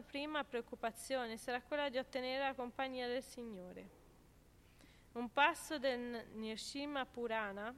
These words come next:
illustra questo amore statico quando descrive il carattere del re Ishvaku.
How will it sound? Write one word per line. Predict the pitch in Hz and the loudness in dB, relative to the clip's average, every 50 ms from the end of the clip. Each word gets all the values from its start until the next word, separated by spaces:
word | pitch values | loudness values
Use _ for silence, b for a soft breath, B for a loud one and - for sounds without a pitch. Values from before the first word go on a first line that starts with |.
| 277 - - | -12 -14 -10
illustra | - 240 240 285 311 302 - - 294 277 | -8 -6 -4 -4 -4 -6 0 0 0 2
questo | - 262 254 - - 262 | 2 0 0 2 2 2
amore | 254 254 254 254 262 262 277 | 2 4 4 4 4 4 4
statico | 269 - - 240 226 220 - 247 240 254 247 247 | 2 2 4 4 4 4 2 0 0 2 0 2
quando | - 262 247 247 233 220 | 2 2 2 2 2 0
descrive | 214 220 220 - - - 294 294 294 254 233 | -2 -2 -4 -6 -4 -2 0 0 2 2 0
il | 220 | 0
carattere | - - 226 233 240 247 - - 285 269 277 262 | 2 2 4 4 4 4 4 2 2 4 4 4
del | 233 240 226 220 | 4 2 2 2
re | 214 233 240 254 269 - - | 0 0 2 2 2 0 -2
Ishvaku. | 233 226 202 - - 190 196 190 190 190 - - - 185 | -6 -6 -6 -6 -4 -2 0 2 2 0 -2 -4 -8 -8